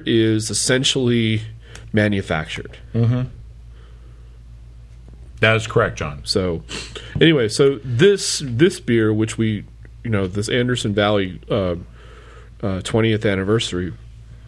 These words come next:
Speaker 1: this is an Imperial I P A, meaning that it's a bigger I P A. Imperial meaning, uh, like Imperial, uh, Stout or Imperial.
Speaker 2: Well, it's interesting because it takes, it's once again back to an English tradition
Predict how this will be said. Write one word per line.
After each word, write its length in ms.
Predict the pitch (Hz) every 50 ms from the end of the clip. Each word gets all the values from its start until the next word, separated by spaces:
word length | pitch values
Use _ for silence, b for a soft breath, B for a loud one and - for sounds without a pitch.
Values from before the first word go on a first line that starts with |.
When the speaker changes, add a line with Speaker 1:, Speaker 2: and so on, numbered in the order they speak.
| B B B B B B B -
Speaker 1:
this 200 | - 117 117 -
is 80 | 135 120
an 80 | 120 113
Imperial 480 | 104 95 - - 170 180 175 160 131 104
I 100 | 95 101
P 240 | - - 113 98 95
A, 60 | 98
meaning 320 | 101 101 104 107 104 104
that 120 | 107 113 101
it's 140 | 98 - 113
a 40 |
bigger 460 | 104 95 92 - 131 127 120 120 110 98
I 120 | 98 98
P 220 | 95 - 110 87
A. 80 | 82 76 65 62
Imperial 500 | 101 98 104 - 123 104 104 101 101 98
meaning, 380 | 95 95 95 92 90 90 95 - B B B B B B B B B -
uh, 280 | 85 85 87 85 82 80 -
like 160 | - 90 92
Imperial, 640 | - 92 98 - - 104 101 101 101 98 95 95 - -
uh, 220 | - 92 90 85
Stout 520 | 82 - - - 120 101 90 85 80 - -
or 160 | - 87 85
Imperial. 640 | 87 87 - - 101 101 98 98 92 90 87 85 - - - - - - - - - - - - B B B B B B B B B B
Speaker 2:
Well, 100 | B 175
it's 80 | 175 -
interesting 440 | 196 220 214 240 156 - 135 113 101
because 300 | 104 104 - 131 117 117
it 100 | 127 107 -
takes, 360 | - 131 131 127 107 - -
it's 260 | - - 117 110 - -
once 240 | 120 123 131 127 -
again 220 | 123 127 120 117
back 240 | 107 107 113 110 110 -
to 360 | - 110 104 101 98 98 110
an 220 | - 107 95 98 110
English 420 | 113 110 110 110 107 107 110 -
tradition 640 | - 107 - 127 160 - - - 76 78 107 107